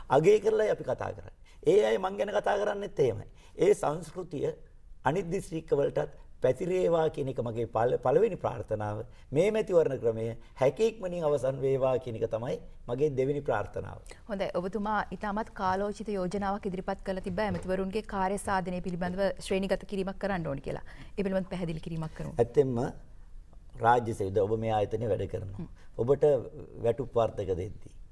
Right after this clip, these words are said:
Speaker 1: උසස් වීම් දෙද්දී අනිවාර්යයෙන්ම ඔබේ කාර්ය සාධනය මයින් ඕනේ. විවිධ නිර්ණායක පාවිච්චි කරලා කාර්ය සාධනය මයින් ඕනේ. කම්කරුවාගේ සිට අමාත්‍යාංශ ලේකම්වරයා දක්වා සියලු දෙනාගේම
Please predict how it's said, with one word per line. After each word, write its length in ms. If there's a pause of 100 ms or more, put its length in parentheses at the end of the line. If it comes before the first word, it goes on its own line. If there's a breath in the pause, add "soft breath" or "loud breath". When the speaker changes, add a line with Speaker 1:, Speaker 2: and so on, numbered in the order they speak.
(200)
Speaker 1:
උසස් 380
වීම් 280
දෙද්දී 420 (1000 soft breath)
අනිවාර්යයෙන්ම 600
ඔබේ 240
කාර්ය 320
සාධනය 400
මයින් 280
ඕනේ. 280 (140)
විවිධ 440
නිර්ණායක 500
පාවිච්චි 280
කරලා 200
කාර්ය 260
සාධනය 380
මයින් 280
ඕනේ. 180 (500 soft breath)
කම්කරුවාගේ 960
සිට 180
අමාත්‍යාංශ 640
ලේකම්වරයා 800
දක්වා 420
සියලු 340
දෙනාගේම 560